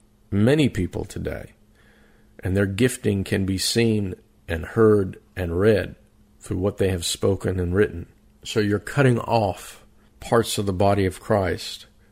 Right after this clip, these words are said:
by refusing to read or listen to what they have to say. I know as a believer myself,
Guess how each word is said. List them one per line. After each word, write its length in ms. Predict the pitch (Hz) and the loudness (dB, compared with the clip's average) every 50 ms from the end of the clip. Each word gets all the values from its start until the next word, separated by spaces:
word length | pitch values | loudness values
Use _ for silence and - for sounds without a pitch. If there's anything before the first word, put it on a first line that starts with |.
| _ - | _ -12
by 140 | 131 - 95 | -6 -2 0
refusing 800 | 95 95 92 - - - 110 110 101 92 101 92 92 90 - | 0 0 -2 -2 -2 2 2 2 2 2 0 -2 -4 -4 -6
to 160 | - - 104 92 | -8 -6 -4 0
read 460 | 98 107 107 98 90 87 - - - _ _ _ | 2 2 2 2 0 -4 -8 -14 -20 _ _ _
or 120 | - 85 87 | -2 0 2
listen 520 | 90 101 110 107 - - - - - - - _ _ _ - | 4 4 4 2 2 -2 -8 -12 -14 -18 -20 _ _ _ -12
to 80 | - - | -10 -10
what 160 | 87 - - | -8 -8 -6
they 80 | 92 | -6
have 160 | 92 92 85 - | -6 -6 -8 -8
to 80 | - | -10
say. 400 | - - - 107 95 - - - - _ _ _ _ _ _ _ _ _ _ _ _ _ _ | -8 -4 -2 -2 -2 -2 -6 -10 -16 _ _ _ _ _ _ _ _ _ _ _ _ _ _
I 200 | - 104 120 123 | -2 2 2 4
know 240 | 120 120 120 120 117 | 4 6 6 6 6
as 120 | 110 95 95 | 6 4 0
a 60 | 101 | -2
believer 560 | 90 95 107 107 117 113 110 - 160 101 - - | 0 2 4 4 4 4 4 2 0 -4 -4 -2
myself, 1000 | 107 98 87 82 - - - - 143 131 107 62 55 - - - - - - | -2 -2 -2 -2 -4 -4 0 2 4 4 4 2 0 -6 -12 -14 -16 -18 -20